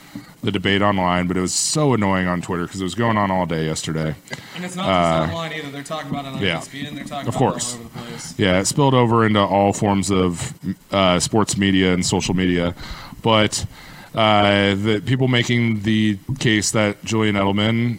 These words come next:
Speaker 1: should be a Hall of Famer. And why do I think this is annoying? Because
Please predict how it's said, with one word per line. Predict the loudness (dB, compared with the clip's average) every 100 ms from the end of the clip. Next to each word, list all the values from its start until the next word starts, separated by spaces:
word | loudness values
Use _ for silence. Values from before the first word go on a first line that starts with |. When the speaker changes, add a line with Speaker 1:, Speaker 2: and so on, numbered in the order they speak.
| -8
Speaker 1:
should | -4 -2 0
be | 0
a | 2
Hall | 2 0
of |
Famer. | 2 0 0 -4 -14 -18 -18 -20 -20 -20 -20 -20 -20 -20 -20 -18 -18 -8
And | -2 2 2 2 2 0 -2 -4 -12 -20 -20 -20 -20 -20 -20 -20 _ _ _ _ _ _ -8
why | -2 2 4 4
do | 4 2
I |
think | 2 0 0
this | -2 -2
is | 0
annoying? | 0 2 2 0 -2 -4 -4
Because | -2 0 0 -2